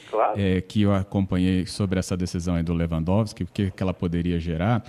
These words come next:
Speaker 2: é justamente quando há um embate, né, é, embate no bom sentido, inclusive, tá? Entre o sindicato de uma categoria como a empresa ou, né,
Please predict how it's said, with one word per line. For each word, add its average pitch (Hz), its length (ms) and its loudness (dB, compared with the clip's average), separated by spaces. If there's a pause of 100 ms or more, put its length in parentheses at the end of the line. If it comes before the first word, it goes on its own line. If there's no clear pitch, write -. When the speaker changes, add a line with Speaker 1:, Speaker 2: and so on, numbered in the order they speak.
(260)
Speaker 2:
é 110 140 0
justamente 131 640 2
quando 120 360 4
há 127 80 6
um 151 100 8
embate, 90 580 2
né, 87 540 0
é, 82 580 -2 (320)
embate 101 380 4
no 120 140 10
bom 110 260 8
sentido, 117 340 4
inclusive, 87 460 2
tá? 92 220 -2 (320)
Entre 98 640 4
o 90 560 4
sindicato 104 480 0
de 123 60 4
uma 135 100 6
categoria 110 540 2
como 98 180 2
a 92 40 4
empresa 90 340 0
ou, 82 200 -2
né, 87 220 2